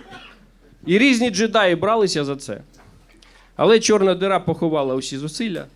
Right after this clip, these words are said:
разом з їх лазерами. Бо це не лікується. Цікаве спостереження, до речі. Чим довше в чоловіка простатит, тим більше в його житті орального сексу. Я собі про всяк випадок тут на руці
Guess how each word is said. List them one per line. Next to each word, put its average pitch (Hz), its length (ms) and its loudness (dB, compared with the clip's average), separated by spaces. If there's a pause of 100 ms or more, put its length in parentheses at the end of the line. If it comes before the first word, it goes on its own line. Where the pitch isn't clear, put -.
(360)
разом 170 400 2
з 151 80 -6
їх 160 140 -6
лазерами. 123 560 -6 (420)
Бо 180 100 4
це 254 160 4
не 247 120 2
лікується. 170 580 -2 (1500)
Цікаве 220 380 2
спостереження, 196 640 0
до 131 120 -4
речі. 110 320 -8 (420)
Чим 220 200 0
довше 208 300 2
в 175 60 -2
чоловіка 185 400 -2
простатит, 180 560 -6 (240)
тим 170 180 0
більше 180 280 -4
в 156 60 -2
його 151 220 2
житті 156 360 -6
орального 139 500 -2
сексу. - 360 -14 (1600)
Я 220 160 6
собі 233 240 -2
про 220 160 -4
всяк 208 240 -6
випадок 185 380 -6 (120)
тут 196 180 -16
на 185 120 -6
руці 208 340 -12